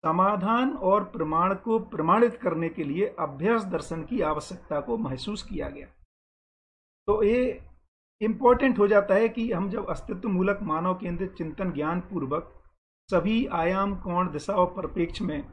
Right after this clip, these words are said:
समाधान और प्रमाण को जब प्रमाणित करना चाहते हैं, तो दर्शन एक ज्ञान पक्ष है, उसको प्रमाणित करने के लिए अभ्यास की आवश्यकता को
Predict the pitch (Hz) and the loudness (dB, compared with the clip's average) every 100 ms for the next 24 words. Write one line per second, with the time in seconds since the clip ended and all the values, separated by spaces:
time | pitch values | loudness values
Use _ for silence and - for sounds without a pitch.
0 | - - _ _ _ 170 165 190 180 220 | -12 -14 _ _ _ -2 2 2 4 4
1 | 233 214 - 170 165 185 190 208 208 - | 4 2 0 -2 0 0 0 -2 -2 -2
2 | 160 185 233 - 185 170 170 156 139 139 | 0 2 2 2 0 0 -2 -4 -6 -4
3 | 196 147 170 269 - - - _ _ _ | -4 -4 -4 -8 -12 -14 -16 _ _ _
4 | 175 190 233 - - - - - 202 - | 0 2 2 0 -8 -12 -12 -16 -10 -2
5 | 170 175 233 240 262 196 156 143 175 220 | -2 0 0 0 -2 -4 -2 2 4 4
6 | - 165 - 156 170 196 - - 185 - | 2 -2 -2 -2 -2 -2 -4 -4 -2 -2
7 | 156 185 220 220 180 160 160 - 175 226 | 2 4 2 0 -4 -4 -6 -4 -2 -2
8 | 165 120 147 214 - - 156 143 139 143 | -2 -2 4 4 4 -2 -2 -2 -6 -10
9 | - 147 - 285 | -8 -8 -4 -4